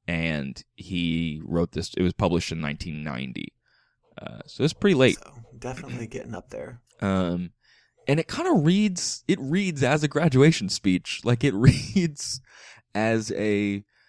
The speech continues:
Speaker 1: you are embarking on an adventure called life, and here's what's gonna happen. Um, and it's, it's kind of structured a little bit differently in that it's like, there isn't a real character. The character is the reader in a way,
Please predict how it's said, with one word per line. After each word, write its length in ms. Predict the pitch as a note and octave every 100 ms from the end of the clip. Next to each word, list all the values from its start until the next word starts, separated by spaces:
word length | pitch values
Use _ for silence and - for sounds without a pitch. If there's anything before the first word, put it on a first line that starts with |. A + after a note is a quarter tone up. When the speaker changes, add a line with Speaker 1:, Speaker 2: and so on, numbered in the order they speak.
| _ _ _ -
Speaker 1:
you 260 | G#2 G#2+
are 180 | A2 G2+
embarking 800 | G#2+ G2+ F#2+ - G#2+ G#2 G#2 G#2+ _ _ _ -
on 460 | F#2 F#2+ G2+ G2
an 100 | F#2+
adventure 640 | G2 G#2 A#2 - E2 F2+ G2+ _ _ _ _ _ _ _ _ -
called 260 | F2 G2
life, 540 | G2+ G#2 E2+ - - _ _ _ _ _ _
and 480 | - F2 E2 E2+ D#2+
here's 480 | - F2 F#2+ F2+ F#2
what's 220 | G2 -
gonna 220 | - A2
happen. 500 | A2+ D3 - D2 E2+ - _ _ _ _ - -
Um, 500 | F2+ E2+ F2 F2 F2
and 100 | - B2+
it's, 200 | - - _ _
it's 280 | C3 C3 -
kind 220 | - B3+
of 160 | F3+ C3
structured 420 | - C#3+ C3+ C#3+
a 20 | A#2
little 120 | A#2
bit 160 | A#2
differently 640 | - A2+ F#2+ G#2+ G#2+ G#2+ A2 _ _
in 160 | F#2+ G2
that 140 | F#2+
it's 140 | F#2
like, 140 | F#2+ F2+ _ _ _
there 180 | G#2 G#2+
isn't 160 | A#2
a 80 | G#2+
real 440 | F#2 G2 G2 F#2+ F2+
character. 480 | - G2 G2 - -
The 60 |
character 520 | A2 - B2+ - A2 -
is 300 | F2+ F#2 G2
the 100 | F#2
reader 500 | E2+ F2 B2+ E3 E3
in 160 | - D#3
a 40 |
way, 400 | D#3 D#3 D#3+ D#3+